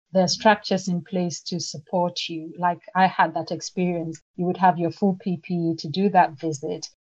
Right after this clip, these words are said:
Patients are tested, so you would be informed of. And I think one thing I found quite interesting was that obviously from the reports we've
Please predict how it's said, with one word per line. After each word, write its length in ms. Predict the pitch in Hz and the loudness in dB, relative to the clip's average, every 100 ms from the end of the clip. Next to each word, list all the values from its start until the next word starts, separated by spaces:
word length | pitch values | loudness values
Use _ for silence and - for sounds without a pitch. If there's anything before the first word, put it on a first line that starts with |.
| _ _ | _ _
Patients 320 | 208 190 190 180 | -2 0 0 -2
are 100 | 156 | -6
tested, 480 | - 208 196 175 165 | 2 2 2 -10 -10
so 160 | - 180 | -8 -4
you 160 | 175 | -2
would 240 | 170 175 151 | -2 -2 0
be 160 | 175 | 0
informed 680 | 170 160 - 202 175 160 170 | 0 -4 6 8 8 2 0
of. 180 | 175 175 - _ _ _ _ | 2 2 -2 _ _ _ _
And 80 | 226 | 6
I 80 | |
think 220 | 226 247 240 | 8 8 8
one 240 | 254 262 | 8 6
thing 180 | 233 202 | 4 4
I 120 | 185 | 2
found 320 | 180 196 190 | 2 2 2
quite 360 | 185 185 180 175 | 0 2 2 0
interesting 720 | 196 185 185 175 - 165 170 | -2 0 -4 -6 -6 -8 -6
was 300 | 165 - - _ _ _ _ - | -8 -8 -10 _ _ _ _ -2
that 160 | 180 - | -2 0
obviously 400 | 180 190 190 165 | -2 -4 -6 -4
from 220 | 180 175 | -4 -2
the 60 | 175 | -4
reports 480 | 180 - 214 202 | -6 4 4 4
we've 100 | 175 | -6